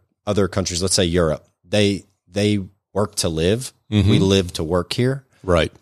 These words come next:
Speaker 1: And you run a business. So you are expected to earn the business money. We're paying you. You,
Speaker 2: Mm-hmm.
Speaker 1: you, th-, all that's expected. Um, but with small businesses, you might have a little more leeway. You're closer. You have more relationships. Same problems, perhaps.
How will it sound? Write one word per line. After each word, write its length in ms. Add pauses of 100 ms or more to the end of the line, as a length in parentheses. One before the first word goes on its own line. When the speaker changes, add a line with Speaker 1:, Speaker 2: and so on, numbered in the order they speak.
Speaker 1:
And 380
you 100
run 140
a 40
business. 640 (200)
So 480 (380)
you 180
are 60
expected 580 (140)
to 340
earn 140
the 80
business 320
money. 200
We're 140
paying 360
you. 160
You, 260
Speaker 2:
Mm-hmm. 80
Speaker 1:
you, 180 (180)
th-, 220
all 140
that's 240
expected. 560 (560)
Um, 360 (140)
but 140
with 100
small 300
businesses, 420
you 60
might 160
have 100
a 60
little 160
more 140
leeway. 380
You're 160
closer. 580
You 120
have 120
more 260
relationships. 800 (260)
Same 320
problems, 640 (180)
perhaps. 540